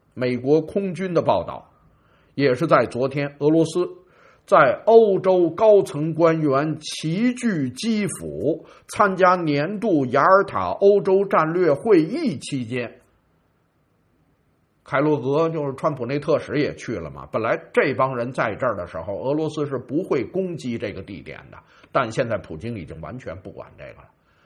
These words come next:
你们在那儿开会，他动用了一百六十四架无人机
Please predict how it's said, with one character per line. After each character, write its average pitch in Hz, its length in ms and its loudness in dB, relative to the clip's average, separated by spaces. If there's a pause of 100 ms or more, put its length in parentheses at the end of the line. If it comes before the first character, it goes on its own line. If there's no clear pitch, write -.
(140)
你 117 120 -8
们 143 80 -4
在 196 100 6
那 175 120 2
儿 131 40 -2
开 180 200 0
会， 185 280 4
他 123 120 -2
动 143 280 -2
用 127 180 -4
了 113 80 -6
一 143 180 -4
百 85 200 -6
六 151 240 0
十 151 140 -4
四 165 200 -4
架 101 200 -4
无 110 160 -8
人 143 140 -4
机 160 280 -8